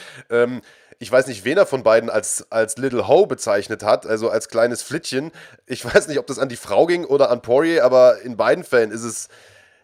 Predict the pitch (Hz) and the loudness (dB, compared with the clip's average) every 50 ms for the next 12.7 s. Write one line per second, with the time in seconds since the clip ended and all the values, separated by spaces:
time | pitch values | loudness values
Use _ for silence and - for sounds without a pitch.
0 | _ _ _ - - - 143 135 165 190 190 147 175 156 - - 143 135 139 147 | _ _ _ -14 -12 -10 -8 -2 0 0 2 2 0 -2 -4 -8 -6 -6 -6 -6
1 | 131 - - - 135 135 127 - 131 127 107 131 135 143 147 139 139 131 - - | -8 -14 -14 -8 -8 -8 -8 -2 -2 -2 0 0 -2 -2 -2 -6 -8 -14 -12 -10
2 | 117 110 113 113 120 127 127 - - - - - _ - 120 120 120 123 117 104 | 0 2 4 4 4 2 0 -6 -16 -20 -20 -20 _ -6 -4 -4 -4 -4 -6 -12
3 | _ - _ _ _ _ _ _ _ - 117 113 - - - 135 156 165 - - | _ -20 _ _ _ _ _ _ _ -6 -4 -4 -4 -2 -2 -2 -2 -2 0 0
4 | 131 127 131 113 110 123 117 113 - - 123 117 107 101 107 120 127 117 110 110 | 0 2 0 -2 2 2 0 0 0 -6 0 0 0 0 0 2 2 4 4 4
5 | 110 101 101 104 117 - - - 117 110 - 139 143 - 101 92 98 - - 113 | 2 2 0 -6 -6 -10 -8 -10 -10 -10 -8 -8 -8 -6 -8 -8 -10 -6 0 2
6 | 110 120 113 - - - 120 151 170 147 120 139 - 135 - - - 135 156 139 | 2 2 2 -4 -12 -10 -4 0 0 0 0 0 -4 -4 -6 -6 -10 -8 -8 -6
7 | - 143 131 127 123 120 107 113 131 131 143 131 127 - 135 139 135 127 131 131 | -4 -4 -2 -2 -2 -2 -2 -4 -4 -2 -2 -4 -4 -4 -4 -4 0 2 2 0
8 | 110 - - - - - - _ _ _ _ - 165 165 185 196 180 135 139 131 | 0 -2 -18 -20 -20 -20 -20 _ _ _ _ -8 -8 -6 -6 -10 -10 -10 -8 -4
9 | 147 151 160 165 160 - 170 175 160 139 123 - 131 - - 120 123 135 127 104 | -4 -4 -4 -4 -4 -4 -2 0 4 4 4 4 2 -2 0 -2 0 0 -2 -2
10 | 110 113 - 143 - - 127 127 127 - - 113 113 139 - - 165 - - - | -2 -2 -2 -4 -10 -12 -12 -10 -10 -12 -12 -12 -10 -10 -10 -10 -12 -14 -14 -12
11 | 151 156 147 - 151 135 127 120 113 107 117 123 - 139 131 127 143 127 - - | -12 -12 -8 -6 -4 -2 -2 -2 -2 -2 -4 -4 -4 -8 -8 -4 -4 -6 -6 -8
12 | - - - - - 120 110 120 127 135 139 131 120 | -20 -20 -20 -14 -12 -10 -6 -4 -2 2 2 2 2